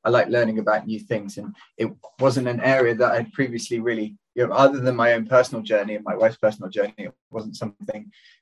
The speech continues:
that I'd sort of looked at at a global scale. But it, there is,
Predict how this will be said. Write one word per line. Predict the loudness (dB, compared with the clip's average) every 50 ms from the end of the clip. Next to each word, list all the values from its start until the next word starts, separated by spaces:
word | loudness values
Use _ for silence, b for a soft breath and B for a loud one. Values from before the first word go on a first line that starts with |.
| _ _
that | 2 2
I'd | 2 2 0 0
sort | -2 -2 -2
of | -2 0
looked | 0 0 0 2 2 2
at | 2 4 2
at | 2 0 0
a | 0 -2
global | -2 2 2 4 4 2 0 -6
scale. | -2 4 6 6 6 6 4 0
But | -2 -2 -2 -4
it, | -8 -16 0 4
there | 6 6 6
is, | 6 4 0 -2 -8